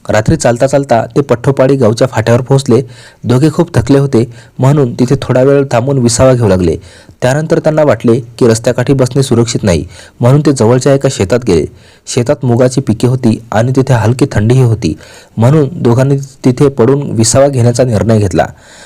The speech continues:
सलमान खूप थकल्यामुळे लवकरच झोपी गेला. त्याच्या मानेवर एक मणिबंद होते. चादर त्याच्या शेजारी पडला होता, पण त्याच्या डोळ्यात झोप नव्हती. तो त्याच्या मनात आधीच बनवलेल्या भयानक प्लॅनचाच विचार करत होता.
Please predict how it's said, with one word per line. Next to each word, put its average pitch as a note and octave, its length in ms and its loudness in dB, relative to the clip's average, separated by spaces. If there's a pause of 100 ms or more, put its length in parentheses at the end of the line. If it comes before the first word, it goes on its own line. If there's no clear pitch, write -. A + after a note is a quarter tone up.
(120)
सलमान C#3+ 400 -2
खूप E3+ 240 -2
थकल्यामुळे C3 480 2 (160)
लवकरच B2 420 0
झोपी A#2 200 0
गेला. F#2 240 0 (480)
त्याच्या C3 200 0
मानेवर C3 400 2
एक C#3 180 2
मणिबंद C3 400 2
होते. F#2 380 -2 (400)
चादर G#2+ 300 0
त्याच्या C#3+ 260 -2
शेजारी A2+ 340 0
पडला A2+ 280 2
होता, F2 240 -2 (260)
पण A#2 120 2
त्याच्या B2 220 0
डोळ्यात A#2 280 2
झोप A#2 340 -4
नव्हती. F#2 380 -2 (380)
तो C#3 80 2
त्याच्या D3 240 -2
मनात C#3 260 0 (160)
आधीच C3+ 280 0
बनवलेल्या C3 520 2 (200)
भयानक A#2+ 440 0
प्लॅनचाच B2+ 440 0
विचार A#2 260 0
करत G#2 240 0
होता. E2 220 -2